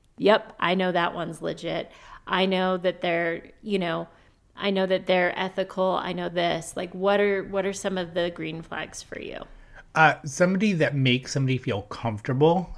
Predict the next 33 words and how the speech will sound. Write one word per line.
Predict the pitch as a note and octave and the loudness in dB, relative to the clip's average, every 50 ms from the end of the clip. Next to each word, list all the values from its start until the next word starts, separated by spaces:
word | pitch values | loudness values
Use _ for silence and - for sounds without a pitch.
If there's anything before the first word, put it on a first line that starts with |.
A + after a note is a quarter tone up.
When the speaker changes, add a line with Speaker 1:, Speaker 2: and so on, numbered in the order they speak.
| - - | -2 0
Speaker 2:
at | D#3+ E3+ E3+ | 0 0 2
first, | - - F#3 G3 A3 G#3+ - - - - - _ _ - - | 4 6 6 6 6 2 -2 -6 -6 -8 -14 _ _ -8 -2
right? | D3+ C3 C3+ D3 D#3 D3+ - - - | 0 0 0 0 -2 -4 -10 -6 -4
That | D3 C3 B2+ | -2 -2 -2
takes | - - C3 C3 - - | -4 -6 -6 -6 -6 -6
the | - C3 B2+ | -4 -4 -4
time | - - - A#2 A2 A2 A#2 A#2 | -4 -4 -2 -2 -2 -2 -2 -4
to | B2 G#2+ | -4 -2
get | A#2 A2+ A#2 - | -2 -4 -4 -4
to | - A#2+ | -6 -6
know | A2+ G#2+ G2+ G2+ | -4 -4 -4 -4
them | G#2 A2+ A2 A2+ - - - - - - _ _ _ _ - | -4 -6 -8 -8 -10 -14 -20 -20 -20 -20 _ _ _ _ -2
on, | C#3+ C#3 D3 C#3+ - | -2 -2 -2 -2 -2
on | C#3 C#3 C3+ | 0 0 2
a, | C3 B2 B2 A#2+ - - | 2 2 0 0 -2 -4
at | C3+ B2 A#2+ | -6 -4 -4
a | A2+ | -4
very | A2+ B2+ A#2+ A#2+ A#2+ | 0 2 2 2 2
limited | A#2 A#2 G#2+ A2 G#2+ A2 G#2+ G#2+ | 0 0 -2 0 0 0 0 2
level, | G2+ F2+ F2+ G2 F#2+ G2 | 0 0 0 0 0 2
right? | G2 G2 A2 A2+ - - | 2 2 0 -2 -4 -6
I'm | A2 A2 | -4 -2
not | G#2+ G2+ - | -2 -4 -4
gonna | A2+ A2 G#2 A2 | -4 -6 -4 -4
ask | G2 F#2+ F#2+ - - - | -4 -4 -4 -4 -6 -6
you | A2 | -4
anything, | G#2 G#2+ G#2+ A2+ A2 G#2+ | -4 -4 -6 -6 -6 -6
but, | A#2+ B2 - | -6 -6 -6
like, | B2+ B2+ - | -6 -6 -6
"How | - - C3+ C3 | -8 -8 -6 -4
was | C3+ D3+ D3+ D3+ | -4 -4 -4 -4
your | D#3 D3 | -4 -6
day? | C#3 C3+ G#2+ G#2 A2+ D3 C#3+ - | -6 -8 -10 -12 -12 -16 -16 -18